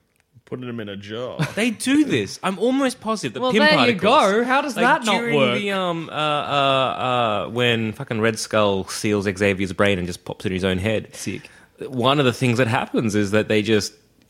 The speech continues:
Speaker 2: get all the superheroes who were being all crazy and just shrink them down and put them in a jar or something
Speaker 3: Yeah.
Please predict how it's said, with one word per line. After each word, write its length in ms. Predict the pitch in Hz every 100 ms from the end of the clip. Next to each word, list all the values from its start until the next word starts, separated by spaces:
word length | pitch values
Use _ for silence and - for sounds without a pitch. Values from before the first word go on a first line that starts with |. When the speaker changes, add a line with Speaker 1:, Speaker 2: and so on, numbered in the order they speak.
| -
Speaker 2:
get 140 | 117
all 60 | 117
the 80 | 110
superheroes 760 | - 127 123 113 110 107 104
who 80 | 104
were 100 | 101
being 260 | 107 107 101
all 100 | 98
crazy 400 | 104 127 107 98
and 80 |
just 180 | 98 -
shrink 200 | - 104
them 100 | 107
down 200 | 101 110
and 80 | 104
put 80 | 110
them 80 | 110
in 60 | 113
a 40 |
jar 260 | 123 170 135
or 80 | 95
something 480 | - 101 101 92 127
Speaker 3:
Yeah. 140 | 233